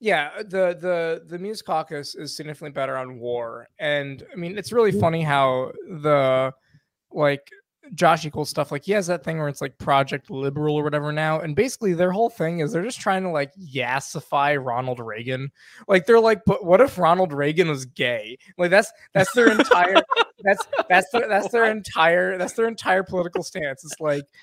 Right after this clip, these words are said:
Speaker 1: we like, you know, okay, they're, they're rightward on economics and free trade and stuff, but they also like the, like, neocon energy, and, but they just want him to be, like,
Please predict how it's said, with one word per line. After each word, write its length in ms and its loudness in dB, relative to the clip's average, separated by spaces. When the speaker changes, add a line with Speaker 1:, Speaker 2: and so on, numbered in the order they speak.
Speaker 1:
we 280 -2
like, 360 2
you 140 -10
know, 60 -2
okay, 300 -2
they're, 220 0
they're 220 -2
rightward 420 -2
on 80 -2
economics 600 -6
and 120 -10
free 220 -12
trade 320 -8
and 80 -10
stuff, 300 -8
but 100 -14
they 140 -2
also 380 0
like 440 -4
the, 140 -2
like, 360 -2
neocon 1000 4
energy, 720 -6
and, 480 0
but 180 2
they 140 2
just 240 -2
want 320 2
him 80 -8
to 100 -8
be, 300 -2
like, 300 -6